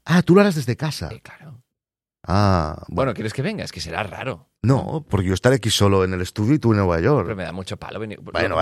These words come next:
Speaker 1: vale, haz
Speaker 2: si
Speaker 1: lo
Speaker 2: es
Speaker 1: que
Speaker 2: un
Speaker 1: quieras.
Speaker 2: viernes, sí, pero
Speaker 1: Bueno,
Speaker 2: bueno, ya lo
Speaker 1: y
Speaker 2: veremos.
Speaker 1: entonces, el, el siguiente, la siguiente semana yo estaré en Nueva York y tú estarás aquí y haremos el podcast explicando las cosas de Nueva York y también, eh, qué nos compramos, qué nos compramos, porque es esa semana.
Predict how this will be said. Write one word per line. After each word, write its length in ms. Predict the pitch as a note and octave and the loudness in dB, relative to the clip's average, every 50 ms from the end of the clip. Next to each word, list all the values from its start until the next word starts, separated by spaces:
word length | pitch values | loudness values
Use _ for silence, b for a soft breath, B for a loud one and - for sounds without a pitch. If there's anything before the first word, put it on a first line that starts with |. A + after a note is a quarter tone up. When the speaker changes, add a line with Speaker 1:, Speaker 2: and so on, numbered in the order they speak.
| A#2 | 0
Speaker 1:
vale, 160 | G#2+ F#2 - F#2+ | 0 -2 -2 -4
haz 60 | G2 | 0
Speaker 2:
si 80 | - D3+ | 2 2
Speaker 1:
lo 40 | D3+ | 4
Speaker 2:
es 60 | - | 4
Speaker 1:
que 60 | G3 | 2
Speaker 2:
un 60 | F#3+ E3+ | 2 4
Speaker 1:
quieras. 180 | E3 F#3+ G3 | 2 2 2
Speaker 2:
viernes, 140 | G#3 G3+ D3+ | 0 -6 -8
sí, 200 | - - C#3 F3 | -8 -10 -10 -10
pero 280 | D3+ - E2+ E2+ E2 - | -10 -8 -8 -8 -10 -4
Speaker 1:
Bueno, 140 | - A2+ A#2+ B2+ | -2 -2 -2 -2
Speaker 2:
bueno, 60 | C3+ | -4
ya 120 | C#3+ D3 C#3+ | -4 -4 -4
lo 20 | |
Speaker 1:
y 40 | B2 | -2
Speaker 2:
veremos. 140 | G2+ G2+ C3+ | 0 0 0
Speaker 1:
entonces, 520 | B2+ D3+ D3 C3 A2+ - F2+ D#2+ - - B B B B B | 4 4 4 4 2 -2 -6 -6 -6 -10 B B B B B
el, 260 | - A2 G#2 G#2 A#2 - | 2 4 6 6 4 4
el 120 | - G#2+ G#2 | 4 4 4
siguiente, 880 | - - G#2+ G2+ B2 C#3+ D3+ D3 - D3+ D3 C#3+ C#3+ C#3+ C#3 C#3+ C#3 B2 | 4 4 6 8 8 8 8 8 8 8 8 10 8 8 8 6 6 6
la 100 | A#2+ A#2+ | 4 4
siguiente 240 | - B2 C3+ C3+ C#3 | 4 4 4 4 6
semana 300 | B2 D#3+ D#3 F3+ G3 F#3+ | 4 6 6 6 4 2
yo 200 | C3 C3 F3 G3+ | 2 2 2 2
estaré 260 | G3 C#3+ - D3+ D#3+ | 2 0 0 -2 0
en 40 | D#3+ | 2
Nueva 220 | E3 E3+ F3 F3 | 2 2 2 4
York 260 | F3+ G3 G3 F#3+ - B B B B B B | 4 4 2 2 0 B B B B B B
y 100 | - A#2 | -4 0
tú 80 | - B2 | 2 2
estarás 240 | A#2 - C#3 C3 B2+ | 4 4 4 4 4
aquí 380 | D3+ D3 - G#3 A3 - - _ | 2 0 0 -6 -6 -8 -10 _
y 140 | - B2 A#2 | -2 0 2
haremos 300 | A2 G#2+ A2 A2+ G#2+ G#2+ | 2 0 -2 -4 -4 -6
el 100 | A#2 F#2+ | -6 -4
podcast 320 | F#2 C3+ C#3+ C#3 D3 C#3+ | -2 -2 -2 0 -2 -4
explicando 340 | A#2+ G2 F#2 F#2+ G#2 G2+ G2+ | -4 -4 -2 -2 -2 -2 -2
las 120 | G2+ G#2 - | -6 -8 -8
cosas 200 | - F#2 G#2+ G#2+ | -6 -6 -4 -2
de 40 | A2 | 0
Nueva 180 | A2+ B2+ C#3 D3 | 2 2 2 4
York 260 | D3+ E3 F3 E3+ C3+ | 6 6 6 6 4
y 60 | B2 | 2
también, 360 | - G2+ F#2 F#2 F#2 G#2 A2+ B B B B B B | 0 0 -2 -2 -6 -6 -8 B B B B B B
eh, 240 | - A2+ A2 - - - - - | 2 2 2 2 0 -10 -18 -2
qué 120 | - C3 B2 | 4 4 4
nos 160 | A#2+ A2+ - | 4 4 2
compramos, 440 | - A#2 A2 B2 A#2 A#2+ B2 B2 - | 2 2 4 4 2 2 2 -2 -4
qué 80 | B2 | -2
nos 120 | A#2 A#2 - | -2 -2 2
compramos, 500 | - B2 B2 B2 B2+ C3 C3 E3 G3 - | 2 4 4 6 4 4 2 -2 -4 -6
porque 420 | - _ - G#2+ F2 - G#2 G2+ - | -8 _ -8 -8 -4 -4 -4 -4 -2
es 180 | - G2+ - - | -2 -2 -2 0
esa 160 | G2+ - A2+ | 0 0 0
semana. 400 | - - F#2+ A#2+ E3 F#3 A#2+ - | 0 0 2 2 2 2 0 -4